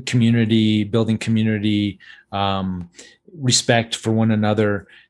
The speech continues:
Uh, the, these, these belief structures, I think most, if not all belief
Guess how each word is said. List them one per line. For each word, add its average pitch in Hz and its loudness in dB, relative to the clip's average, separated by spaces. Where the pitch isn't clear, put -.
Uh, 113 -4
the, 131 0
these, 131 -2
these 117 -2
belief 127 0
structures, 110 -2
I 110 0
think 113 -2
most, 123 2
if 113 -4
not 107 -2
all 110 0
belief 110 -2